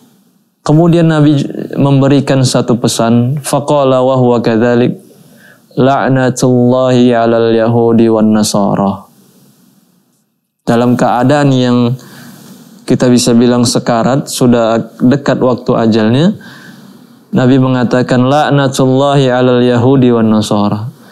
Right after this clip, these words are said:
Sungguh laknat Allah terhadap Yahudi dan Nasara. "Ittakhadhu qubur anbiya'ihim masajida." Mereka telah menjadikan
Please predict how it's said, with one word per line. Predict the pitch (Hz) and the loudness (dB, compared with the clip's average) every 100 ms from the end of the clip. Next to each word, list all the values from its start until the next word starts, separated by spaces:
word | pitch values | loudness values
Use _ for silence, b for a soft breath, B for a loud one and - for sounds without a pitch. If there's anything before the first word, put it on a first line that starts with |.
| B B B B | B B B B
Sungguh | - - 117 117 | -10 -2 0 0
laknat | 110 113 - 117 | 0 -2 -2 -2
Allah | 113 113 113 139 175 170 | -2 -2 -2 -2 -2 -2
terhadap | - 117 113 113 110 | -2 -2 0 0 0
Yahudi | 117 110 135 139 | 0 0 2 2
dan | 135 139 | 2 2
Nasara. | 139 131 151 117 104 120 b b b b b | 0 0 -2 0 -4 -6 b b b b b
"Ittakhadhu | - - - 151 156 160 156 160 170 165 | -4 -4 -2 -2 0 0 2 2 2 2
qubur | 160 151 165 160 | 2 2 2 2
anbiya'ihim | 156 156 151 156 156 147 143 135 | 0 0 2 2 2 2 2 2
masajida." | 131 120 127 113 110 107 | 0 0 0 0 0 2
Mereka | 104 107 123 131 135 165 175 202 202 B B B B _ _ - | 2 0 0 -2 0 0 0 -2 -6 B B B B _ _ -4
telah | 123 123 | 0 2
menjadikan | 120 120 117 117 110 147 151 147 143 139 135 | 2 2 2 2 2 0 0 0 2 2 0